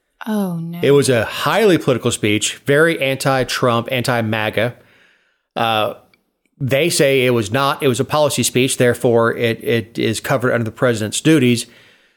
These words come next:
Speaker 2: But I, I th-, thought it was distasteful to, uh, to flank yourself with the, with the Marines,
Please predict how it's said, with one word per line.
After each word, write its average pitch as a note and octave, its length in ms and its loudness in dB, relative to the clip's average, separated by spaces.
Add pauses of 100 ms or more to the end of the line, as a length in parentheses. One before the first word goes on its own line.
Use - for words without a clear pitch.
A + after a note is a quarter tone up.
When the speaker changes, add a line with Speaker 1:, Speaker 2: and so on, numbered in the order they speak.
(140)
Speaker 2:
But A#2+ 480 0
I, C3 320 2
I C#3 120 0
th-, C3+ 480 -2
thought C3 220 2
it C3 40 4
was A#2+ 380 0 (1300)
distasteful D3+ 880 0 (1080)
to, B2 280 4
uh, A2 320 2 (540)
to A#2+ 320 4
flank D#3 460 -2
yourself C3 440 2
with C3 160 0
the, B2+ 120 -2
with C#3 200 0
the B2+ 80 0
Marines, A#2 760 0